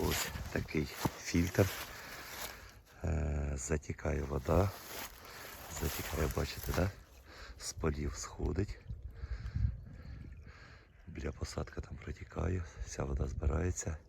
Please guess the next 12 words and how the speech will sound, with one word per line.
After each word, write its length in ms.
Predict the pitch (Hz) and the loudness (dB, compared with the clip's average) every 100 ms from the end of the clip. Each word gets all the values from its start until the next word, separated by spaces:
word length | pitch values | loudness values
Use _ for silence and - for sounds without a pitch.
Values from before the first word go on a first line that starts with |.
| - - - - | -16 -12 -12 -6
затікає 800 | - - - - - 76 71 69 71 | 2 6 6 4 4 6 10 8 10
до 120 | 78 | 6
нас. 360 | 71 69 - - - - - - - - - | 10 8 8 4 0 -2 -10 2 2 8 10
Зараз 400 | - - - - | 10 6 6 4
покажу 460 | - - - - | 8 12 12 12
вам. 260 | - - - - - - - - - - - - - - - - - - - - - - - - | 12 12 12 6 2 0 0 0 0 -2 -2 0 0 0 0 0 0 0 -2 -2 -2 -2 0 0
Зараз 300 | - - - | 2 0 0
покажу. 400 | - - 117 - - - - - - - - - - - - - - - - - - | -2 2 4 4 0 -2 -4 -2 -4 -2 -4 -2 -4 -6 -12 -16 -18 -14 -12 -10 4
Ось 140 | 95 | 6
сюди 260 | - 87 87 | 8 10 10
затікає, 720 | 80 80 - - 82 90 120 - - - - - - - - - - - - - | 10 8 6 6 8 10 10 10 8 8 -2 -2 2 0 0 -2 2 2 0 -12
фільтрується. 920 | - 87 76 - 87 98 110 - 127 | 0 2 2 4 8 10 8 8 6